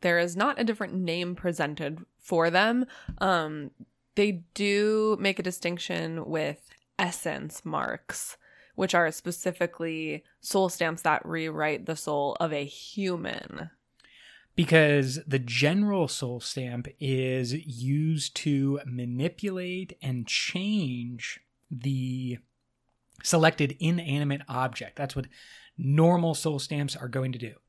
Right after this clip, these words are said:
Speaker 1: Wait, let's back up a little bit. 'Cause, like you said, this story takes place on the planet of Cell, which is also home to Elantris.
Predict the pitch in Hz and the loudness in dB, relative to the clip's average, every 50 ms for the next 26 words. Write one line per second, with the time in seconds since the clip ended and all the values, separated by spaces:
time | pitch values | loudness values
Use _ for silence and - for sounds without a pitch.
0 | _ _ - - - - - - - _ _ - 202 214 208 190 - 208 175 190 | _ _ 0 0 2 2 0 -4 -10 _ _ -2 0 0 2 6 8 8 8 8
1 | - 277 302 - 359 330 240 180 143 143 - - 62 - - _ _ _ _ _ | 8 4 2 4 6 6 6 6 4 2 -2 -2 -4 -4 -6 _ _ _ _ _
2 | _ _ - - 202 185 175 170 170 165 170 170 - - 180 175 165 170 175 - | _ _ -2 4 6 6 6 6 4 2 0 -2 -4 -2 0 2 2 2 0 -2
3 | 233 247 - 220 185 175 170 185 190 - - _ _ _ - - 165 165 - - | -2 2 4 6 6 6 4 2 -2 -8 -14 _ _ _ -8 -6 -6 -6 -2 0
4 | - 185 185 196 202 214 208 202 202 - - 190 185 - - - 180 175 170 - | 2 4 4 4 2 0 -2 -2 -2 0 0 0 0 0 -2 -4 -6 -6 -6 -6
5 | 151 143 165 170 - - - 247 - - - - - 220 175 147 110 113 151 175 | -4 -4 -2 -4 -4 -4 -4 -6 -6 -8 -14 -4 2 4 4 4 6 4 4 2
6 | 170 - - 175 170 - 170 - - 139 151 160 - - 185 190 180 180 180 165 | 2 2 -2 -4 -2 -4 -4 -4 -2 -2 -2 -2 0 0 0 0 0 -2 -2 -2
7 | 175 175 180 180 - - 190 180 180 175 175 175 - _ _ _ - 220 214 202 | -2 -4 -6 -6 -6 -4 -4 -2 -2 -4 -4 -6 -8 _ _ _ 0 0 2 2
8 | 175 - 135 131 175 - - - - - 120 135 185 190 185 - - | 0 0 -2 -4 -6 -8 -8 -6 -6 -4 -2 -2 -4 -4 -6 -10 -16